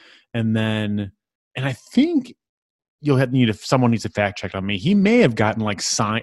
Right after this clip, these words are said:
undrafted, signed by a team potentially. Obviously, did not pan out. Went to acting, um, to follow his father's footsteps, Denzel Washington,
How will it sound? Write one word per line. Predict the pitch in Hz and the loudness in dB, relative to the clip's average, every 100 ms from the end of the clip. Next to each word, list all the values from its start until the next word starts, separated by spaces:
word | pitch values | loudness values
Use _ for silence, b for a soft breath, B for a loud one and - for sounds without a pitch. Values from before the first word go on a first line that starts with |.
| 123 | 0
undrafted, | 139 120 117 120 120 104 | 0 2 0 0 -2 -4
signed | - 110 117 113 | -4 -2 -2 0
by | 120 | 0
a | 120 | 0
team | 117 123 120 123 113 | -2 0 0 0 -2
potentially. | 123 123 120 - 123 127 120 B B | -4 -4 -4 -2 -2 -2 -4 B B
Obviously, | 113 117 123 123 | -4 -2 0 -2
did | 110 | -2
not | 113 110 | -2 -4
pan | 113 110 | -4 -2
out. | 120 117 - | 0 0 -2
Went | 110 110 | -6 -6
to | 110 | -4
acting, | 117 110 110 107 101 b b b - | -4 -2 -4 -4 -8 b b b -4
um, | 113 107 101 | -2 -2 -4
to | - | -4
follow | 113 110 110 104 | 0 2 2 0
his | 101 101 | -2 -6
father's | - 104 107 98 | -2 0 0 -2
footsteps, | - 110 - 101 95 - | -4 -4 -2 -2 -4 -6
Denzel | 104 101 101 | -4 -2 0
Washington, | 95 90 98 92 98 | 0 -2 -4 -6 -6